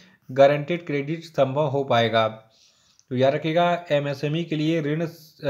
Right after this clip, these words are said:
गारंटी योजना को नवीकृत करने के लिए बजट में टोटल नौ हज़ार करोड़ रुपए का प्रावधान किया गया है। याद रखना पड़ेगा इस आंकड़े को, क्योंकि एग्जाम में पूछा जाएगा।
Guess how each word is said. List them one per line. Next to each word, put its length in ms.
गारंटी 460
योजना 260
को 160
नवीकृत 420
करने 180
के 80
लिए 100
बजट 260
में 280
टोटल 400
नौ 420
हज़ार 380
करोड़ 220
रुपए 200
का 140
प्रावधान 500
किया 200
गया 180
है। 480
याद 280
रखना 200
पड़ेगा 280
इस 180
आंकड़े 280
को, 140
क्योंकि 340
एग्जाम 260
में 140
पूछा 200
जाएगा। 520